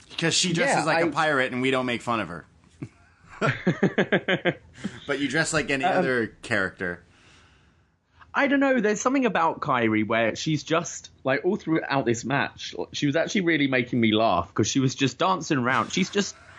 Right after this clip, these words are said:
Speaker 2: she's a weird girl, isn't she? <laughs> But it's, it kinda works 'cause it's just like, "Oh, this, this girl's a bit weird and she dresses like a pirate and it's, it's cool." Um, rather than, like, Lacey Evans, who's, I don't know,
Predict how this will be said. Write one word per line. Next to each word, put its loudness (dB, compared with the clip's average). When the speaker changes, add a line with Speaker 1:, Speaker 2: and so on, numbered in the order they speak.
Speaker 2:
she's 0
a 4
weird 0
girl, 2
isn't 0
she? -2
<laughs> 4
But 2
it's, -4
it 0
kinda 2
works 0
'cause 0
it's 2
just -2
like, 0
"Oh, 2
this, 0
this -2
girl's 0
a 4
bit 0
weird 2
and 2
she 0
dresses 0
like 0
a 4
pirate 0
and 0
it's, -4
it's -2
cool." 0
Um, 2
rather 0
than, 0
like, -2
Lacey 0
Evans, 0
who's, 0
I -10
don't -6
know, 0